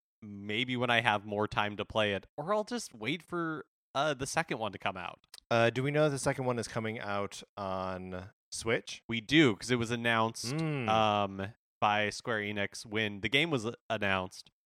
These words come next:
Speaker 1: and that's also when they said the Builders was coming west. So, or maybe that it was coming to Switch at all. So, yes, we do know the second one is coming, at least in Japan. Maybe we know for sure it's coming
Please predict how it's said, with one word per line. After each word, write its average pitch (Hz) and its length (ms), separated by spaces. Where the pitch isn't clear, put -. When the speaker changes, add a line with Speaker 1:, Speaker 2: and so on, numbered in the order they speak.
Speaker 1:
and 107 600
that's 123 220
also 113 220
when 104 100
they 98 80
said 95 220
the 92 80
Builders 101 420
was 92 80
coming 92 320
west. 90 340
So, 101 720
or 127 220
maybe 110 240
that 101 100
it 95 60
was 95 100
coming 95 220
to 92 80
Switch - 240
at 90 80
all. 87 260
So, 123 600
yes, 117 580
we 117 120
do 117 180
know 156 140
the 170 60
second 180 200
one 185 80
is 180 80
coming, 135 300
at 107 100
least 104 220
in 123 80
Japan. 101 640
Maybe 101 320
we 101 140
know 98 180
for - 140
sure 95 240
it's 92 120
coming 92 420